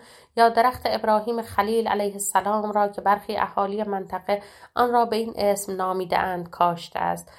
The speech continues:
شاید این کار توسط خود ابراهیم نبی علیه السلام صورت گرفته باشد، زیرا با خانه ابراهیم در نزدیکی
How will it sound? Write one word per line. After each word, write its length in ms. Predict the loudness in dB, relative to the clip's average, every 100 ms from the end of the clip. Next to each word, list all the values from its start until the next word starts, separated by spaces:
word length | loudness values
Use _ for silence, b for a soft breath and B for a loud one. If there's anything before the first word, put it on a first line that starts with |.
| B B
شاید 440 | 0 2 4 0 0
این 160 | -8
کار 320 | -2 2 2
توسط 540 | 2 0 0 -4 -4 -6
خود 280 | -4 0 2
ابراهیم 720 | 2 2 2 2 0 0 0
نبی 200 | 0 0
علیه 320 | -2 -2 -2
السلام 540 | -4 0 2 4 0 0
صورت 400 | -6 -2 -2 -2
گرفته 300 | -6 -4 -6
باشد، 380 | -6 -4 -8 -8 B B B
زیرا 340 | 2 4 4
با 140 | 4 2
خانه 460 | 4 0 0 -4 -4
ابراهیم 600 | -2 0 -2 0 -2 0
در 160 | 0
نزدیکی 760 | 2 -2 -4 -8 -10 -8 -2